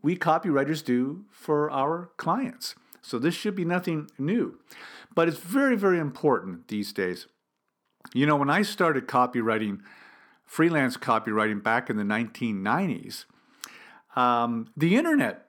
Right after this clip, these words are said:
wasn't a big deal. So even though there was probably a lot of copywriters around, they weren't easy to find. There's no place to Google copywriters and find every single one on the planet. <laughs>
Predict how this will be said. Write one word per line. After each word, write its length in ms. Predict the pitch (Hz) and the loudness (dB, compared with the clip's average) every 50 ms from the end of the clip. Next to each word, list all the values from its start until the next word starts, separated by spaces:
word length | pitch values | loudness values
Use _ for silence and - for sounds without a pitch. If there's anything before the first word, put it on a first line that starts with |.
| _ | _
wasn't 360 | - 127 143 170 180 208 202 196 | 0 2 2 4 4 2 2 0
a 40 | |
big 280 | 180 151 208 214 196 175 | 0 -2 -4 -4 -2 0
deal. 420 | 185 233 302 349 - - - - - _ _ _ - - - - _ _ _ | 2 2 2 2 0 -4 -10 -20 -20 _ _ _ -20 -20 -20 -20 _ _ _
So 640 | - - - 170 151 151 151 151 151 147 139 - - 104 151 | -8 0 2 4 6 6 4 4 2 0 -4 -8 -12 -12 -2
even 320 | 180 214 262 320 294 247 | 0 2 2 4 4 4
though 180 | 220 214 220 202 | 4 4 4 4
there 140 | 190 165 | 2 2
was 180 | 147 139 135 123 | 2 0 -2 -4
probably 500 | - - - - 226 269 269 220 185 165 | -8 -2 0 2 2 2 2 2 2 2
a 80 | 151 143 | 2 2
lot 220 | 151 170 180 170 | 2 2 2 2
of 80 | 151 - | 0 0
copywriters 720 | - 170 170 190 190 196 156 127 123 113 113 120 120 - | 2 2 2 4 2 0 0 0 0 0 0 -2 -2 0
around, 260 | 127 120 117 120 135 | 0 2 2 2 2
they 80 | 160 | 2
weren't 220 | 202 254 285 294 269 | 2 4 2 2 2
easy 220 | 240 208 175 185 156 | 0 0 0 0 0
to 80 | 156 | -2
find. 560 | 147 - - 185 190 180 147 - 107 107 104 | -2 2 2 2 4 2 0 -2 -4 -4 -2
There's 220 | 107 123 127 123 135 | 0 0 -2 -2 -2
no 220 | 170 202 214 202 | -2 -2 0 -2
place 480 | 190 - - - - 180 175 175 - - | -2 -4 -8 -4 -2 -2 -2 -2 -4 -6
to 300 | - - 160 135 123 123 - - - - _ _ 135 127 120 | -4 -2 0 0 0 -2 -6 -14 -20 -20 _ _ -12 -8 -2
Google 640 | 117 165 208 233 220 175 175 160 151 143 131 - - - _ _ - | 2 2 4 4 4 4 4 4 6 4 0 -4 -8 -16 _ _ -2
copywriters 800 | - 202 196 196 196 180 160 135 123 131 127 127 127 131 131 139 | 0 2 2 2 2 0 0 2 2 2 2 2 2 0 0 -2
and 100 | 131 123 | -4 -6
find 380 | - - 165 156 156 160 156 147 - | 0 2 2 2 2 0 -2 -2 -2
every 320 | 175 196 185 170 185 185 | -2 -2 0 0 0 0
single 480 | 175 - - - 190 180 170 165 156 143 | 0 -2 -2 -2 -2 0 2 0 0 0
one 220 | 131 139 151 151 | 2 2 2 2
on 80 | 147 135 | 0 -2
the 80 | 117 107 | -4 -6
planet. 540 | - - 170 175 196 180 135 101 95 - - | -6 -6 -2 0 0 0 0 -2 -6 -10 -16
<laughs> 60 | _ | _